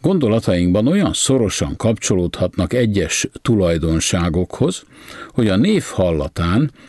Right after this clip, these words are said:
azonnal bizonyos jellemzők jutnak eszünkbe. Mit idéz fel bennünk például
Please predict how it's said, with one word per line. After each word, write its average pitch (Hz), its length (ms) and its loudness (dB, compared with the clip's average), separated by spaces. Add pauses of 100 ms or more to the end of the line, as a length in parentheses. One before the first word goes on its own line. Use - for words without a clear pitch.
(160)
azonnal 113 840 0
bizonyos 113 840 0
jellemzők 92 1000 0
jutnak 104 380 0
eszünkbe. 82 640 -4 (200)
Mit 120 240 0
idéz 104 500 0
fel 78 340 -2
bennünk 110 500 0
például 120 800 2